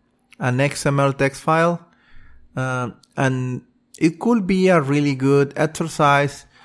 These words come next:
to basically create, um, a podcast React app, <laughs> maybe. Who knows? Uh, something for myself, uh,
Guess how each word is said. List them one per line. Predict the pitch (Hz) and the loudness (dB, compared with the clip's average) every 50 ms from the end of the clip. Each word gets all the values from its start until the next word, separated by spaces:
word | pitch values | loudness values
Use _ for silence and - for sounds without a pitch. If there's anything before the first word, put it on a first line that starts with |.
| _ _ _ _ _ _ _ _ | _ _ _ _ _ _ _ _
to | - 139 139 135 131 127 127 123 123 123 120 | 0 2 2 2 2 2 0 0 -2 -4 -4
basically | 113 113 143 156 160 156 - 156 - - 135 139 135 131 127 120 | -2 2 2 2 2 2 0 -2 0 0 0 0 0 0 -2 -4
create, | 123 - - 135 135 135 135 135 135 135 139 143 139 127 127 | -6 -4 0 2 4 4 4 4 4 4 2 2 0 0 -2
um, | 127 123 123 123 120 120 117 117 107 - _ _ _ _ _ _ _ _ _ _ _ _ _ _ _ _ _ _ _ - | -2 -2 -2 -2 -4 -4 -6 -8 -12 -14 _ _ _ _ _ _ _ _ _ _ _ _ _ _ _ _ _ _ _ -2
a | 139 135 | -2 -2
podcast | 131 - - 165 165 170 - - - 196 196 185 185 - - - - _ _ _ _ _ _ _ _ _ _ - | 0 0 2 2 2 2 2 2 4 4 4 4 2 -2 -10 -14 -16 _ _ _ _ _ _ _ _ _ _ -10
React | 127 127 135 139 135 135 131 131 143 156 151 - - - | -6 -4 0 2 4 6 6 6 4 4 2 -2 -2 0
app, | 175 175 180 190 185 - - - - - _ - | 2 2 2 2 0 -2 -8 -20 -20 -20 _ -6
<laughs> | - 220 196 139 185 175 | -4 -2 0 0 0 0
maybe. | 160 135 135 143 147 160 165 180 190 208 - _ _ _ _ _ _ _ _ _ _ _ _ _ - | -2 -2 0 0 0 0 -2 -2 -4 -6 -8 _ _ _ _ _ _ _ _ _ _ _ _ _ -2
Who | 165 165 | 0 0
knows? | 143 135 127 127 127 127 127 - - - - - _ _ _ _ _ _ _ - | 2 2 2 0 0 -2 -4 -6 -12 -18 -20 -20 _ _ _ _ _ _ _ -6
Uh, | 139 131 135 139 139 | -2 0 0 0 2
something | - 214 226 220 285 220 | 2 2 2 2 0 0
for | - 196 175 | 2 2 2
myself, | 165 156 143 - - 131 139 139 139 135 - - - - _ _ _ _ _ _ _ _ - | 4 2 0 2 2 4 4 4 4 2 -2 -8 -20 -20 _ _ _ _ _ _ _ _ -4
uh, | 135 139 139 139 135 131 | -2 0 2 2 0 0